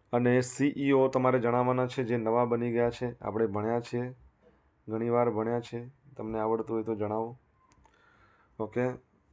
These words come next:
અને નીતિ આયોગ છે, નીતિ આયોગ દ્વારા સસ્ટેનેબલ ડેવલપમેન્ટ ગોલ અને આરોગ્ય સૂચકાંક બહાર પાડવામાં આવ્યો હતો.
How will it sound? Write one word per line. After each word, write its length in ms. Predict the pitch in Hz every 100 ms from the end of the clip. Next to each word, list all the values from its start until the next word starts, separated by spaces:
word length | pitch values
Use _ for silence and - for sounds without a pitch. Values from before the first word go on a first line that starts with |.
| _ _ _ _ _ _ _ _ _ _ _ _ _ _ _ _ -
અને 200 | 113 113
નીતિ 340 | 117 123 139
આયોગ 300 | 135 135 135
છે, 220 | 131 139
નીતિ 280 | 127 120 131
આયોગ 220 | 131 127
દ્વારા 500 | 120 123 123 131 123 - _ _ _ _ -
સસ્ટેનેબલ 540 | 123 - 131 131 131
ડેવલપમેન્ટ 540 | 123 123 123 127 127
ગોલ 180 | 120 127
અને 140 | 123 123
આરોગ્ય 320 | 113 120 123
સૂચકાંક 480 | 123 110 - 123 120
બહાર 220 | 120 120
પાડવામાં 400 | 120 120 120 120
આવ્યો 140 | 123
હતો. 340 | 120 127 127